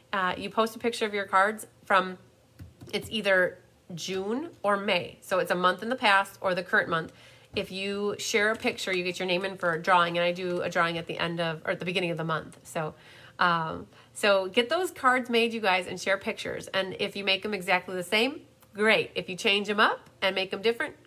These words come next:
great. I just want to know that they got made up. <laughs> All right. Oh, I think we did it, guys. Um,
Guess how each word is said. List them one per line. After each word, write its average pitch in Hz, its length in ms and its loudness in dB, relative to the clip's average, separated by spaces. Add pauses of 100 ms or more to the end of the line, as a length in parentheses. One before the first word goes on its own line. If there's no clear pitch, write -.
(160)
great. 202 340 4 (160)
I 170 80 4
just 233 240 -6
want 220 180 2 (180)
to 202 100 -10
know 185 260 0
that 185 200 -2
they 180 140 0
got 185 240 -4
made 165 520 -2 (140)
up. - 240 0 (360)
<laughs> 349 400 -4
All 190 120 8
right. 190 300 6 (1300)
Oh, 494 500 10
I 381 80 2
think 302 280 2
we 311 120 2
did 294 200 6
it, 269 120 8
guys. 269 540 8 (260)
Um, 226 540 2